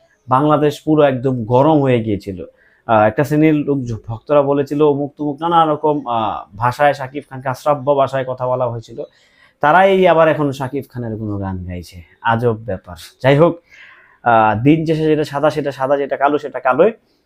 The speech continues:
আমার যেটা মনে হচ্ছে শাকিব খানকে অপু বিশ্বাস কি মেনে নিয়েছে কিনা এটা বলা যাবে না, কারণ, আহ, শেহজাদ খান বীরকেও সুন্দর একটা মেমোরি দেওয়া হয়েছে আমেরিকাতে।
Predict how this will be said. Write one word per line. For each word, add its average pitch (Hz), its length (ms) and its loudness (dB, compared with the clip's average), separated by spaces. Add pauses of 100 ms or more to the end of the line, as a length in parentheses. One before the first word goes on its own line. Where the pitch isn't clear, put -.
(280)
আমার 156 240 2
যেটা 175 220 2
মনে 170 160 2
হচ্ছে 175 380 -2
শাকিব 156 360 -8 (100)
খানকে 147 840 0
অপু 135 200 -10
বিশ্বাস 139 400 -8
কি 139 140 -6
মেনে 131 240 -2
নিয়েছে 143 340 -4
কিনা 135 320 -8 (760)
এটা 120 180 0
বলা 117 200 4
যাবে 101 220 -4
না, 85 120 -14 (1400)
কারণ, 120 320 4 (560)
আহ, 110 380 0 (300)
শেহজাদ 143 380 2
খান 147 220 -2
বীরকেও 147 340 2
সুন্দর 143 280 -4
একটা 139 180 -4
মেমোরি 131 320 0
দেওয়া 131 220 4
হয়েছে 127 300 -4
আমেরিকাতে। 120 560 -2